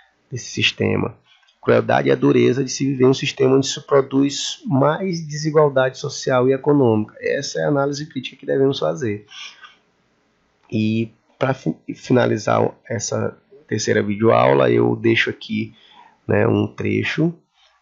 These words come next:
né, de um poema de Manuel Bandeira, onde ele diz: "Vi ontem um bicho na imundície do pátio, can-, catando comida entre os detritos. Quando achava alguma coisa, não examinava nem cheirava, engolia com voracidade.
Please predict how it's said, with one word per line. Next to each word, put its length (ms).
né, 340
de 200
um 80
poema 340
de 80
Manuel 300
Bandeira, 480
onde 100
ele 140
diz: 520
"Vi 160
ontem 380
um 100
bicho 500
na 60
imundície 480
do 80
pátio, 560
can-, 220
catando 420
comida 480
entre 200
os 80
detritos. 760
Quando 220
achava 380
alguma 280
coisa, 440
não 240
examinava 800
nem 140
cheirava, 680
engolia 560
com 140
voracidade. 880